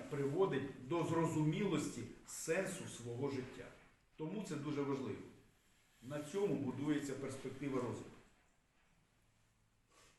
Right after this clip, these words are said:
Далі. Віра і надія на Бога. Бувають, бувають ситуації, особливо, як хлопці кажуть, що невіруючих немає на війні. Правильно? Кожен, коли залишається на порозі смерті,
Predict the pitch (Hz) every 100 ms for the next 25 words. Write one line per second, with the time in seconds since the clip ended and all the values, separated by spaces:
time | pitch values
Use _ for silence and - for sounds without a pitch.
0 | _ 110 92 - - - - - - _
1 | _ _ _ _ _ _ _ _ _ _
2 | - _ _ _ 101 147 190 185 - 131
3 | 131 120 139 131 120 117 127 - - -
4 | _ 107 135 165 185 180 - - - 131
5 | 143 156 147 - - 170 185 - 120 120
6 | 131 127 143 123 123 120 - 143 139 120
7 | 117 151 123 113 131 127 131 156 131 139
8 | - 123 120 95 87 82 - - - 147
9 | - - - - - _ _ _ _ _
10 | - 185 160 135 147 147 135 143 143 147
11 | 147 131 120 131 135 135 143 135 113 -
12 | 151 185 185 -